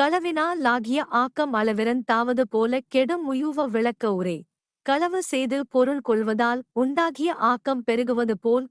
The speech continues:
தோன்றி, இயல்பாக இருக்க வேண்டிய அளவையும் கடந்து கெட்டுவிடும். சாலமன் பாப்பையா விளக்க உரை. திருடுவதால் வரும் செல்வம் பெருகுவது போல தோன்றி விரைவில் அழியும். கலைஞர் விளக்க உரை.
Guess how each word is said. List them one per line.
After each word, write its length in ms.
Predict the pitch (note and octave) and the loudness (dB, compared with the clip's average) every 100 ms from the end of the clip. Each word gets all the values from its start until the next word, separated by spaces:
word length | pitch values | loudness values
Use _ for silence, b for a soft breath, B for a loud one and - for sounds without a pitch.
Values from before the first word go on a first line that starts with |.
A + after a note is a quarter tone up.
| _ | _
தோன்றி, 460 | B3+ C#4 C#4 D#4+ | -2 -2 0 -2
இயல்பாக 600 | D#4 C4 E4+ D4 C#4+ D4 | -2 -2 0 2 0 0
இருக்க 400 | D#4+ B3 B3+ - | -2 0 0 0
வேண்டிய 460 | B3 A3+ A3 B3+ C4+ | 0 0 0 0 0
அளவையும் 580 | G#3 G3+ G#3+ A3+ D4+ D4+ | 0 0 -2 -2 -4 -4
கடந்து 400 | C4+ C4 C#4+ D#4+ C#4+ | 0 0 0 -2 -2
கெட்டுவிடும். 580 | G#3+ - G3 F#3 F#3 D#3 E3+ _ _ _ _ _ _ _ _ | -2 -2 -2 -2 -2 -6 -12 _ _ _ _ _ _ _ _
சாலமன் 680 | - - C#4+ E4+ F4 F4 F4 - | -12 -2 0 0 -2 -2 -2 0
பாப்பையா 500 | A#3+ B3+ C#4+ D4+ E4 | 0 2 -2 0 -2
விளக்க 480 | B3+ A#3 A#3+ - A3+ | 0 0 0 0 0
உரை. 340 | F#3 F3+ E3 - _ _ _ D#4 | 0 -2 -6 -10 _ _ _ -2
திருடுவதால் 580 | E4+ F4 D#4+ D#4+ E4+ C4 | -2 0 0 0 0 0
வரும் 300 | A3+ B3 A3+ | 0 0 -2
செல்வம் 520 | - G3+ F#3+ A3+ E4+ _ _ - | -2 -2 -2 -4 -8 _ _ 0
பெருகுவது 440 | C#4 E4 E4+ D#4+ F4 | 0 2 -2 -2 -4
போல 380 | - B3+ B3+ D4 - | 0 0 2 -2 0
தோன்றி 420 | A#3 A#3 A#3 G#3 | 0 0 -2 -4
விரைவில் 540 | G3+ G3 A#3 B3+ C#4+ D4+ | -2 0 0 0 -4 -4
அழியும். 580 | G#3+ G3 G3+ G3+ F3+ E3+ _ _ _ | -4 -2 -2 -2 -6 -10 _ _ _
கலைஞர் 500 | C#4 D4 F4+ F#4 F#4+ | 0 0 -2 -2 0
விளக்க 460 | B3+ B3+ C#4 C#4+ A#3+ | 2 0 0 0 0
உரை. 340 | G3+ F3+ E3 | 0 -2 -6